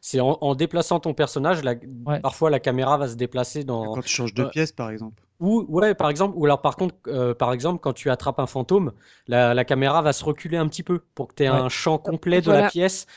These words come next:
Speaker 1: en,
Speaker 2: Mhm.
Speaker 1: pour que tu puisses mouliner et voir ce qui se passe dans la pièce.
Speaker 2: Ouais.
Speaker 1: Mais à, à aucun moment tu tournes la caméra ou, euh, à part quand tu te mets en, avec ta Game Boy, tu peux te
Speaker 2: Mhm.
Speaker 1: mettre en vue F P S.
Speaker 3: Ah oui.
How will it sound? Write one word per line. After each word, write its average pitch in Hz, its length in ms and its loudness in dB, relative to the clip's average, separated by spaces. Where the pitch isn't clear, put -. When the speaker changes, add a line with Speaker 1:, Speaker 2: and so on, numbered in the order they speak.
Speaker 1:
en, 131 160 0
Speaker 2:
Mhm. 127 100 0
Speaker 1:
pour 131 200 -8
que - 40 -20
tu 139 120 -8
puisses - 260 -8
mouliner 151 540 6
et 165 60 6
voir 147 200 2
ce - 80 -14
qui 147 100 -12
se - 80 -14
passe 156 140 -2
dans 139 100 -4
la 147 120 0
pièce. - 340 -6
Speaker 2:
Ouais. 143 160 -4
Speaker 1:
Mais 127 180 0
à, 135 140 -2
à 143 140 2
aucun 165 200 2
moment 180 260 4
tu 175 160 -10
tournes 143 240 -4
la 135 100 -2
caméra 147 720 0
ou, 123 240 -4
euh, 113 220 -2
à 131 140 0
part 202 360 0
quand 131 140 0
tu - 180 -8
te - 100 -6
mets 151 180 6
en, 135 160 4
avec 123 300 0
ta 123 120 2
Game 131 220 2
Boy, 160 300 2
tu 131 120 -12
peux 156 140 -2
te 147 60 2
Speaker 2:
Mhm. 170 60 -2
Speaker 1:
mettre 165 220 0
en 131 60 4
vue 131 220 -4
F 143 200 -4
P 135 100 2
S. 139 160 0
Speaker 3:
Ah 135 180 2
oui. 139 240 -8